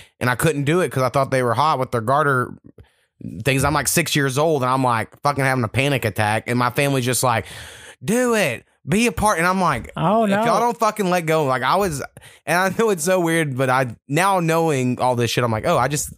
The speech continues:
Speaker 1: was real
Speaker 2: I'm
Speaker 1: shy."
Speaker 2: pretty sure there's no age I don't remember running toward, not running towards titties.
Speaker 1: Right. I mean, that's, I,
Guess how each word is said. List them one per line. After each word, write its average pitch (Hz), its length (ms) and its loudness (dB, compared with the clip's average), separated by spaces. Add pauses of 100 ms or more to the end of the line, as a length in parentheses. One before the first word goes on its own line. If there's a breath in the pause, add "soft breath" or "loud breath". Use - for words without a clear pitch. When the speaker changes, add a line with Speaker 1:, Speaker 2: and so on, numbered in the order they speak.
Speaker 1:
was 117 220 -4
real 135 160 0
Speaker 2:
I'm 139 60 2
Speaker 1:
shy." 139 140 0
Speaker 2:
pretty 277 180 0
sure 233 420 0
there's 180 380 0
no 196 260 0
age 175 180 0
I 165 80 2
don't 160 200 0
remember 156 280 2
running 151 260 2
toward, 151 300 0
not 147 320 0
running 135 300 2
towards 123 280 0
titties. 120 460 0 (240)
Speaker 1:
Right. 120 220 0 (720)
I 135 80 0
mean, 160 100 2
that's, 180 340 0
I, 165 140 2